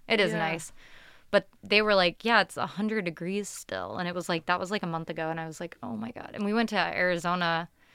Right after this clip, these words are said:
Speaker 1: the, like, two weeks ago, and it was a, it was still, like, ninety-five degrees during the day. And I was like, "What is wrong with this place?" Like, 'cause we
Speaker 2: <laughs>
Speaker 1: left here and it was thirty-two degrees.
Speaker 2: Yeah.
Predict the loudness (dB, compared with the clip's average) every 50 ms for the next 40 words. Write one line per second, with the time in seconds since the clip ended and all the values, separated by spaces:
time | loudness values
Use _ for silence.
0 | -20 -20 _ _ _ _ _ _ _ _ _ -10 0 4 4 6 6 4 2 0
1 | -2 -4 -4 -2 -2 -2 -2 -6 -8 -6 -6 -6 -6 -6 -10 -12 -10 -10 -8 -8
2 | -8 -10 -12 -16 _ _ 0 2 2 2 2 0 0 -2 -4 -8 -14 _ _ _
3 | _ _ _ _ _ -20 -20 -18 _ -2 0 2 4 4 2 2 0 -4 -10 -6
4 | -4 -4 -4 -4 -4 0 4 4 4 6 4 2 0 -2 -2 -2 -2 0 0 -2
5 | -2 0 0 0 0 0 -4 -6 -6 -6 -8 -8 -6 -8 -8 -10 -8 -10 -10 -8
6 | -10 -10 -8 -8 -8 -8 -8 -8 -8 -8 -8 -10 -12 -12 -14 -16 -12 -10 -8 -6
7 | -4 -4 -6 -6 -6 -6 -6 -6 -4 -2 -2 -2 0 0 -2 -4 0 0 0 0
8 | 0 -4 -4 2 4 4 6 4 4 0 0 4 4 4 4 4 -2 -2 0 2
9 | 4 6 6 6 4 4 -2 -6 -6 -4 -2 0 -2 -2 -2 -4 -6 -8 -6 -4
10 | -2 -2 0 -2 -2 -4 -4 -6 -6 -4 -4 -6 -6 -4 -4 -4 -4 -4 -6 -6
11 | -6 -8 -8 -6 -6 -6 -6 -8 -10